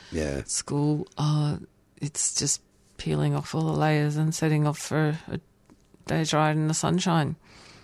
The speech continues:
Speaker 1: A ride to a hot lunch. What
Speaker 2: Oh,
Speaker 1: could
Speaker 2: and
Speaker 1: be better?
Speaker 2: won the raffle at the Creswick Market, so that was a,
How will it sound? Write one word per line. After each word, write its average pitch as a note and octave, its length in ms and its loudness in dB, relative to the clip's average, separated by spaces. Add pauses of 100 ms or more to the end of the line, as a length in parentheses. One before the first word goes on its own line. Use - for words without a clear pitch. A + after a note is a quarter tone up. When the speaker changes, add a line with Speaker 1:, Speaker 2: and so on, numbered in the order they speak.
(440)
Speaker 1:
A C#2 60 -6
ride C#2 360 -2
to C2 120 -4
a A#1+ 40 -4
hot - 240 -10
lunch. A#1+ 360 -4 (300)
What - 100 2
Speaker 2:
Oh, B3+ 40 6
Speaker 1:
could F3 80 8
Speaker 2:
and D#3+ 100 4
Speaker 1:
be D#2 100 0
better? C#2+ 320 -6 (340)
Speaker 2:
won E3 260 6
the C#3+ 80 0
raffle F3 400 4
at - 100 -2
the D3+ 80 -6
Creswick - 400 -6
Market, F3 640 -2
so - 140 -6
that E3+ 120 -4
was C#3 160 -8
a, E3 260 -2